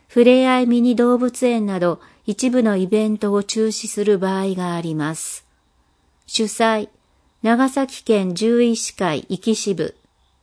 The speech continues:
公園、壱岐市、壱岐保健所。問い合わせ、長崎県獣医師会壱岐支部事務局。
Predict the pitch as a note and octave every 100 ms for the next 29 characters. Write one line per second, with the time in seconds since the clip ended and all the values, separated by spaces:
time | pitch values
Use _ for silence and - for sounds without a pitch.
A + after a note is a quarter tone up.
0 | _ _ _ - A#3 A#3 A3 G#3 G3 -
1 | _ _ _ - G#3 - B3+ - E3 C#3+
2 | - _ _ - A#3+ A#3 G#3+ F3 - G3+
3 | G3 F#3+ F3 E3 - _ _ _ _ _
4 | _ _ _ - A#3 A#3 A#3 G#3+ A3 -
5 | F#3+ - _ _ _ _ _ _ _ _
6 | A3 B3 C4+ C#4 C4+ - A3+ G3+ F#3+ A3
7 | A#3 A#3+ A#3+ - - F#3+ E3+ - F#3+ -
8 | A#3 - A#3 E3+ D#3 D3+ F#3 G#3+ G#3 F#3+
9 | F3 C3+ -